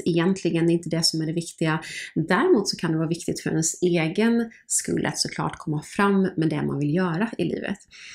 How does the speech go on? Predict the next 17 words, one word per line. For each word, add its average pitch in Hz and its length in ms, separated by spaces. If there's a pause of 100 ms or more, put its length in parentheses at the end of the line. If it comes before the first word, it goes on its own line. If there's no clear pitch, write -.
(280)
Så 208 120
det 226 60
är 226 40
viktigt 254 400
att, 240 180
att 214 220 (120)
koppla 208 340
bort 247 300
det 208 60
här 160 180
att 160 120
det 170 80
finns 220 360
egentligen 165 280
ingenting 160 340
som 160 220
är 156 300